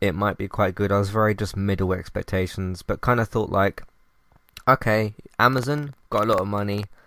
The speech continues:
script, you know, or set up,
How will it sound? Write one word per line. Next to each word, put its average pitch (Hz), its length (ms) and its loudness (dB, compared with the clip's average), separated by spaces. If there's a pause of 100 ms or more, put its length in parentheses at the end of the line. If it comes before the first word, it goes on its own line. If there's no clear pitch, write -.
(260)
script, - 840 -2
you 110 100 -4
know, 101 140 0
or 95 240 0
set 117 240 2
up, 120 300 2